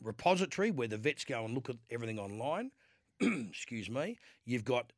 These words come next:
the, the horse's throat that you go and look at the, uh, the, uh, dynamic s-, the, uh, the dynamic scope of, oh, sorry, not the dynamic scope.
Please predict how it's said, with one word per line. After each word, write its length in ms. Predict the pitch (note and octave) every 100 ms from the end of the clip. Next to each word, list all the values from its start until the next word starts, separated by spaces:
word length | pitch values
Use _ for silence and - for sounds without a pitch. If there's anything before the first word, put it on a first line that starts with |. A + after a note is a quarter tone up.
| G#2+
the, 240 | A2 A2 A2+
the 280 | A2+ A2+ A2+
horse's 400 | - B2+ - G2
throat 500 | - - D3+ C4 - - _
that 160 | A2+ -
you 60 |
go 200 | G#2 A#2+
and 120 | A2 A#2
look 120 | A2+
at 120 | G#2+
the, 280 | A2 A2 A2
uh, 220 | G#2+ G#2+ G2+
the, 300 | A2 G#2+ G#2
uh, 40 | G#2+
dynamic 420 | A2+ A2+ B2 A#2
s-, 160 | - - _ - - - _
the, 240 | A#2 A2+
uh, 40 | A2
the 100 | G#2+
dynamic 440 | G2+ A#2 A#2 G#2
scope 440 | - - A#2 C3 A2
of, 160 | G#2+ -
oh, 60 |
sorry, 180 | - A#2
not 120 | B2+
the 100 | G#2+ - -
dynamic 360 | G#2+ G#2+ A2+
scope. 200 | - G2+